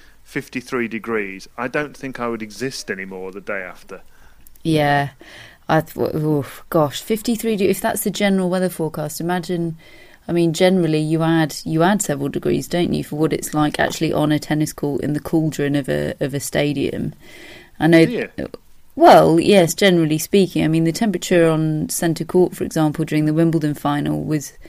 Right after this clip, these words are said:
Speaker 2: several degrees hotter than, uh, than, than the, the, the, the general air temperature at the time, I think. Is that not the, uh,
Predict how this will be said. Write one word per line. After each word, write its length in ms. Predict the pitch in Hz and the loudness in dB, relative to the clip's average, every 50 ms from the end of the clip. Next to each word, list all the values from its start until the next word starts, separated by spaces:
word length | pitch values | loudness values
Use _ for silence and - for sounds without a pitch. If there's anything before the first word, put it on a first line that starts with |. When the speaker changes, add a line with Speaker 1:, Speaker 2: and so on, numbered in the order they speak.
| - - - _ _ - | -20 -20 -20 _ _ -8
Speaker 2:
several 400 | - - 196 180 156 151 156 151 | 0 4 4 4 4 2 -2 -2
degrees 460 | 143 156 - 156 151 147 147 - - | -2 -2 0 0 0 0 0 -2 -2
hotter 500 | 180 151 - - - - - - 147 - - - - | -2 -2 -2 -2 -2 -2 -2 -2 -2 -6 -12 -20 -20
than, 340 | - - 151 139 139 143 - | -6 -4 -2 -2 0 -2 -2
uh, 140 | - - - - - - - - - | -4 -6 -8 -10 -14 -20 -20 -14 -12
than, 600 | - 160 165 156 143 147 147 147 160 - - - - | -8 -2 -2 0 0 0 -2 -2 -2 -4 -4 -8 -6
than 220 | - 151 151 147 147 | -4 -2 -2 0 0
the, 160 | 147 147 147 | 0 -2 -2
the, 240 | - - 151 151 143 | -4 -4 -4 -4 -4
the, 280 | 143 156 151 147 139 147 - - - - - | -4 -4 -4 -6 -6 -6 -12 -18 -20 -18 -4
the 120 | - 147 143 | -4 -4 -2
general 580 | 135 - 165 156 151 156 147 147 143 143 143 | 0 2 2 2 2 2 0 0 0 0 0
air 180 | 143 147 147 147 | 0 0 0 -2
temperature 800 | 139 - - 139 131 - - - - - - 139 143 143 131 - - - - - - - _ - - - - - - - - - - - - - - - - | -2 -4 -6 -6 -4 -6 -8 -10 -8 -4 -2 -2 -2 -2 -4 -8 -18 -20 -20 -20 -20 -20 _ -20 -20 -20 -20 -20 -20 -20 -20 -20 -20 -20 -20 -20 -20 -10 -4
at 160 | - 151 - | -2 -2 0
the 120 | - 147 139 | 0 -4 -2
time, 460 | - 196 170 143 - - - - - | 0 0 0 0 0 -2 -2 -2 -4
I 100 | - 151 | -4 -6
think. 440 | - - 175 208 233 - - - - | -4 -4 -2 -2 -2 -2 -4 -8 -6
Is 180 | - 196 - | -6 -4 -4
that 180 | - 190 - - | -4 -6 -2 0
not 440 | 214 214 214 - - - - - - - - | 0 0 0 -2 -4 -10 -14 -14 -14 -6 -4
the, 360 | 208 208 208 202 202 202 202 | -2 -2 0 0 0 0 0
uh, 200 | 202 202 202 | 0 -2 -2